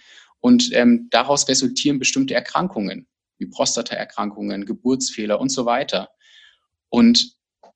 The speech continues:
das betrachten wir noch gar nicht. Wir leben gerade in einer Umwelt, werden gerade, ähm, belastet, meisch-,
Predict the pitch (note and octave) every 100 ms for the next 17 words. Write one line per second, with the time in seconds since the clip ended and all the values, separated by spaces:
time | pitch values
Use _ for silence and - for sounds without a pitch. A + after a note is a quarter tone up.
0 | _ - C3 C3 - F3+ F#3+ - A#2+ G#2
1 | F#2+ - G2+ G#2 - B2+ D#3 F3 C#3 A#2+
2 | C3+ C3 A2 A#2+ D3 F3+ F3 F3 F#3+ G#3
3 | - B2+ C3 C3 B2+ B2+ B2+ B2+ - A#2+
4 | A#2 A2+ C3 - D3+ - B2+ B2 -